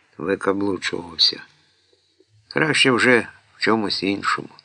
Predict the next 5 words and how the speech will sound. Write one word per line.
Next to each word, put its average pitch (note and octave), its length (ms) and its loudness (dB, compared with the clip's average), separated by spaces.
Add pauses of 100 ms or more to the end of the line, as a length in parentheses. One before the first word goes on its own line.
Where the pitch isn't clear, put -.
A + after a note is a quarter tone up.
(120)
у G2+ 100 -2
джинсах, B2 640 2
сорочці, - 680 0 (640)
темних G#2+ 420 0
окулярах. F#2+ 680 -4